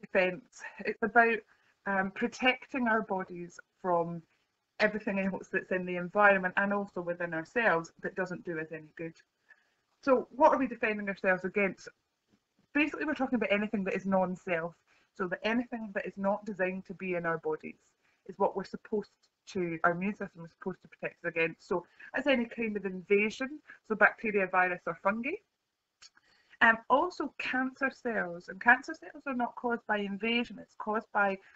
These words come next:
an excessive growth of a particular type of cell in the body. Um, but our immune system can detect that and try and keep that under control. Um, parasites,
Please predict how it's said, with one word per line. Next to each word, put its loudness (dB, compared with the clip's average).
an -2
excessive -4
growth 0
of -4
a -4
particular -8
type -4
of -14
cell -2
in -10
the -10
body. 0
Um, 4
but -2
our 2
immune 0
system -12
can -14
detect -4
that 8
and -6
try 0
and -10
keep -14
that 4
under -8
control. -6
Um, -4
parasites, 2